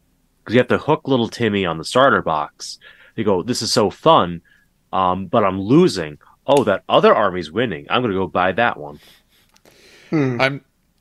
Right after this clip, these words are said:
Speaker 3: I, I think p-, part of the problem, I think, in my mind at least, is the army excels at certain things that the current version of,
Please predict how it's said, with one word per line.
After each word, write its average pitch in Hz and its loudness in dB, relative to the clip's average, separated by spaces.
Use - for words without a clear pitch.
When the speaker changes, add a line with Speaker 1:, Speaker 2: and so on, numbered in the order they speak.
Speaker 3:
I, 123 0
I 135 -2
think 202 -10
p-, - -8
part 151 -2
of 123 -12
the 113 -10
problem, 82 -4
I 76 -6
think, 76 -12
in 71 -10
my 71 -8
mind 71 -10
at - -14
least, 73 -16
is 71 -12
the 98 -8
army 139 -4
excels 90 -4
at 78 -12
certain 76 -8
things 82 -12
that 87 -4
the 80 -12
current - -6
version 90 -6
of, 127 -6